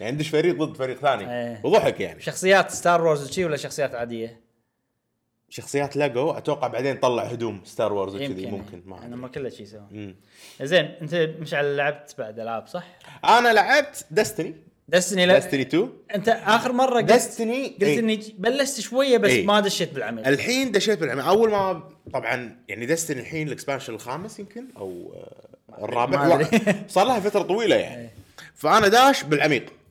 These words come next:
Speaker 1: على طول.
Speaker 2: إيه.
Speaker 1: على آ-،
Speaker 2: أنت قلت
Speaker 1: آخر
Speaker 2: إنه بلش من آخر إكسبانشن على طول.
Speaker 1: من آخر إكسبانشن على طول. آه،
Speaker 2: شادو كيب كنا اسمه؟
Speaker 1: شادو كيب.
Speaker 2: إيه.
Speaker 1: آه، ب-، مشكلة ديستني إنه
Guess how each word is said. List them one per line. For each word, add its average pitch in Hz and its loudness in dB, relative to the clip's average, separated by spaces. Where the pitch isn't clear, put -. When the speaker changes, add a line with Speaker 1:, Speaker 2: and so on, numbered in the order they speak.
Speaker 1:
على 139 4
طول. 113 -4
Speaker 2:
إيه. 131 0
Speaker 1:
على 123 2
آ-، 139 4
Speaker 2:
أنت 143 2
قلت 214 4
Speaker 1:
آخر 208 0
Speaker 2:
إنه 202 4
بلش 196 4
من 185 -4
آخر 165 -2
إكسبانشن 117 -10
على 123 -2
طول. 98 -10
Speaker 1:
من 139 2
آخر 170 2
إكسبانشن 156 -2
على 135 0
طول. 117 -6
آه، 120 2
Speaker 2:
شادو 165 -2
كيب 214 -6
كنا 139 -10
اسمه؟ - -6
Speaker 1:
شادو 143 2
كيب. - -10
Speaker 2:
إيه. 127 -16
Speaker 1:
آه، 110 -2
ب-، 107 -6
مشكلة 165 -2
ديستني 214 -4
إنه 190 -4